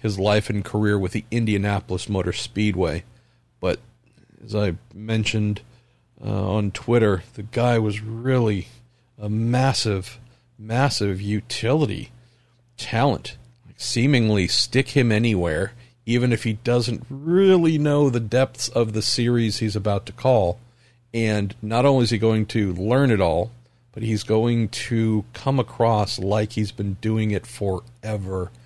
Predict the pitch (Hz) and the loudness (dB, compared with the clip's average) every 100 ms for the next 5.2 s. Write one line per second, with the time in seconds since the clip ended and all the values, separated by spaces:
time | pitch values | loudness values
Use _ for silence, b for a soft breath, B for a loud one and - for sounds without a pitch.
0 | b b b _ 123 107 104 98 - - | b b b _ -6 -4 -2 -2 -2 0
1 | - - - 117 110 - 110 101 104 101 | 0 0 0 0 0 0 -2 0 0 0
2 | 101 - 107 101 - - 104 98 92 - | -2 -2 0 0 -4 -6 -4 -4 -6 -8
3 | 90 90 87 80 - B B - - - | -6 -2 -2 -6 -12 B B -6 -2 2
4 | - 117 120 107 - - - 120 120 139 | 4 4 6 4 2 -2 2 4 6 4
5 | 151 | 2